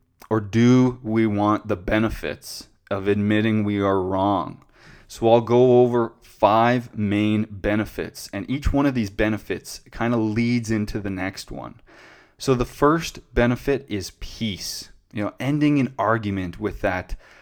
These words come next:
uh, admitting and taking ownership is really going to lead to peace. It can end an argument. You can begin to get along again, as in the case with Jess and I a couple nights ago.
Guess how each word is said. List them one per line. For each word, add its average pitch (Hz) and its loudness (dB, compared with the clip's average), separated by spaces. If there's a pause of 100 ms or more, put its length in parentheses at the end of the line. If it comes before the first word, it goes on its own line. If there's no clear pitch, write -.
(120)
uh, 90 -10 (380)
admitting 110 0 (240)
and 101 -6
taking 123 -2
ownership 113 0 (420)
is 107 -4
really 131 0
going 123 2
to - -4
lead 104 -2
to - -8
peace. - -6
It 117 -20
can - -4
end 127 -2
an 127 0
argument. 107 -2
You 107 -4
can 120 -2
begin 117 0
to 135 -2
get 117 0
along 120 4
again, 92 -2
as 104 -2
in 117 0
the 117 2
case 113 -4
with 107 -6
Jess 131 -6
and 117 -4
I 95 -2
a 90 -6
couple 117 -4
nights 123 -4
ago. 98 -10